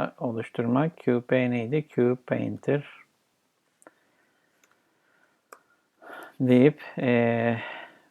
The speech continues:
şunu da import edelim. Şuraya import edildi. Q painter nesnesi çizim aracımız bizim. Öncelikle bir resmi çağıralım.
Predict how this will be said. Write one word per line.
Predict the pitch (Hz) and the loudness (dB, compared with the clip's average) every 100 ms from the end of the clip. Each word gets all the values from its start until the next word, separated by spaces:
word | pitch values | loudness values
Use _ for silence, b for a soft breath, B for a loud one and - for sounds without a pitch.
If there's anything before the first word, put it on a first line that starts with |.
| B _ _ _ _ - _ | B _ _ _ _ -20 _
şunu | - - 113 113 | -10 -4 -2 0
da | 113 117 - | -2 -4 -6
import | 117 113 - 117 117 | -8 -6 -4 -4 -4
edelim. | 113 104 113 127 165 175 175 175 _ _ _ | -6 -6 -4 0 2 2 -2 -6 _ _ _
Şuraya | - - 98 | -16 -12 -10
import | 95 123 - 120 123 - | -10 -8 -6 -6 -6 -10
edildi. | 123 107 131 180 196 _ _ _ b b b b - | -8 -8 -2 0 -2 _ _ _ b b b b -10
Q | - 139 | 0 2
painter | 139 139 135 131 123 | 4 4 4 2 0
nesnesi | 117 117 123 123 190 220 - - - - | 0 -4 -4 -4 -2 -4 -6 -20 -20 -8
çizim | - 156 156 147 | -2 2 4 8
aracımız | 123 113 117 113 110 | 8 6 2 0 -4
bizim. | 107 160 - _ _ _ B B B B B B | -6 -4 -6 _ _ _ B B B B B B
Öncelikle | 170 185 202 208 208 | 0 2 2 4 4
bir | 190 | 4
resmi | 180 185 - 196 | 6 6 6 0
çağıralım. | - 185 175 165 151 226 | 6 10 10 10 8 4